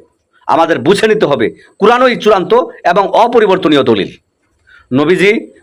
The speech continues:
কখনো কোরআনের বিপরীতে কিছু বলেননি, বলতে পারেন না। আল্লাহর কিতাবের সাথে সাংঘর্ষিক হাদিস বা ফতোয়া নবীজির কথা নয়।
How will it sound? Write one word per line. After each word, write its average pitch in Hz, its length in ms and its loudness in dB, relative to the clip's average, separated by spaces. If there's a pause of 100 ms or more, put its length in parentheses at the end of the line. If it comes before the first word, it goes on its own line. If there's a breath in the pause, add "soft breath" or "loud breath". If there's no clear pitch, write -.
(140)
কখনো 220 400 0 (160)
কোরআনের 220 340 2
বিপরীতে 165 380 0
কিছু 147 220 -4
বলেননি, 202 420 0 (140)
বলতে 156 240 0
পারেন 139 280 -2
না। 80 180 -8 (800 loud breath)
আল্লাহর 214 380 2
কিতাবের 214 420 0
সাথে 233 480 -2 (180 loud breath)
সাংঘর্ষিক 220 540 0
হাদিস 185 320 -2
বা 156 80 2
ফতোয়া 233 460 0 (180 loud breath)
নবীজির 220 360 2
কথা 220 260 0
নয়। 214 320 0